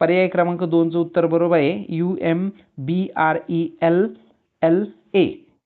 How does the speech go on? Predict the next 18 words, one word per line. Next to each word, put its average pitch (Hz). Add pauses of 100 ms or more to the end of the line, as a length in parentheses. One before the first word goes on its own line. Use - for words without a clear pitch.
(360)
अम्ब्रेला 180 (100)
शब्द 156 (100)
तयार 165
होतो 156
आणि 180
पर्याय 165
क्रमांक 160
दोनचं 160
उत्तर 156 (380)
बरोबर 202
आहे. 127 (380)
त्यानंतर 202
तिसरा 214
पर्याय 202
सुद्धा 190
आपल्याला 175
पडताळून 175
बघाय, 175